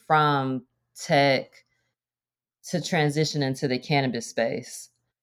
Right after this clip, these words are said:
So, and, I mean, tech is in everything. Tech is also in cannabis, especially in cultivation with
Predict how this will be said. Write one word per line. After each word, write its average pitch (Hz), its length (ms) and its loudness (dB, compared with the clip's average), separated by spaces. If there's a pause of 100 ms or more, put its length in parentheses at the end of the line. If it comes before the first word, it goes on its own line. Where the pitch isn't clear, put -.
(120)
So, 127 640 -2
and, 180 640 2
I 151 60 -2
mean, 139 180 -2
tech 196 260 -2
is 165 120 -4
in 156 120 0
everything. 139 520 -2
Tech 165 260 -4
is 147 200 -4
also 147 440 2
in 139 220 -4
cannabis, 135 580 -4
especially 135 800 -4
in 120 280 -6
cultivation 131 960 -2
with 120 180 -4